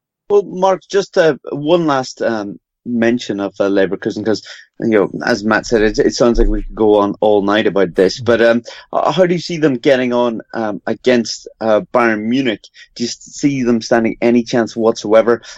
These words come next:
Um, do, do you even see the international break coming before that helping them in any sort of way?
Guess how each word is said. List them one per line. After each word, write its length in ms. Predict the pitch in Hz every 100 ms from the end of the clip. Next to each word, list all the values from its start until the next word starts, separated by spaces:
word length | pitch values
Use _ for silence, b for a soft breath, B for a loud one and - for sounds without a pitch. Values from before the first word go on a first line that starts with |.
| B
Um, 440 | - 113 110 - 117 _
do, 280 | - 123 135
do 200 | 127 127
you 60 | 135
even 100 | 120
see 160 | 135
the 160 | 113 117
international 500 | 113 104 113 - 104
break 360 | 92 139 127 -
coming 280 | 117 110
before 320 | 101 104 123 113
that 200 | 107 - _ -
helping 500 | - 110 143 170 123
them 160 | 101 92
in 80 | 92
any 220 | 92 92
sort 260 | - 95
of 60 | 92
way? 240 | 90 87